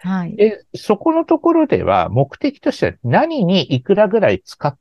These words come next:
Speaker 2: ているのかっていうのをデータを、まあ、集めておくっていうことですね。
Speaker 1: はい。
Speaker 2: で、そうすることによって、ああ、だいたい交通費としてはだいたいこのくらい使うんだなとか、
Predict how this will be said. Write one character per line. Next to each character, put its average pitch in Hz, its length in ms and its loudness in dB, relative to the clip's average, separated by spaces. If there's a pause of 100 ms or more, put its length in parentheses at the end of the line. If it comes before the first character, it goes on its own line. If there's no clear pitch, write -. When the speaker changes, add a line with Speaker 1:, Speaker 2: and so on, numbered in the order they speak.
Speaker 2:
て 190 100 -4
い 185 100 0
る 202 100 0
の 127 100 0
か - 120 0
っ - 160 -8
て 214 100 -6
い 247 120 0
う 277 100 -2
の 214 140 0
を 185 100 2
デ 165 240 0
ー 190 40 -6
タ 202 140 4
を、 180 100 2
ま 156 340 0
あ、 196 60 -2
集 - 180 -12
め 226 120 -4
て 101 140 -8
お - 80 -10
く 185 140 -2
っ - 20 -8
て - 160 -8
い - 20 -4
う - 60 -10
こ 127 100 -16
と - 80 -20
で - 80 -20
す - 200 -20
ね。 - 120 -20 (280)
Speaker 1:
は 165 280 -10
い。 165 80 -10
Speaker 2:
で、 190 100 -2
そ 262 340 2
う - 20 4
す - 120 -6
る 285 120 2
こ 294 160 0
と 320 120 0
に 240 140 0
よ 190 120 4
っ - 60 -4 (200)
て、 233 220 4 (260)
あ 180 180 2
あ、 113 80 0
だ 170 140 0
い 165 80 0
た 165 80 -2
い 147 100 -4
交 226 260 0
通 269 260 -2
費 - 120 -14
と 190 100 -2
し - 140 -4
て 202 60 2
は 104 80 4
だ 107 160 2
い 107 80 -2
た 110 100 0
い 101 60 -2
こ - 160 -6
の 110 160 -2
く 117 100 0
ら 107 140 2
い 104 80 -2
使 - 280 -2
う 107 120 0
ん 95 100 -6
だ - 160 -8
な 117 220 0
と 101 160 -4
か、 95 320 0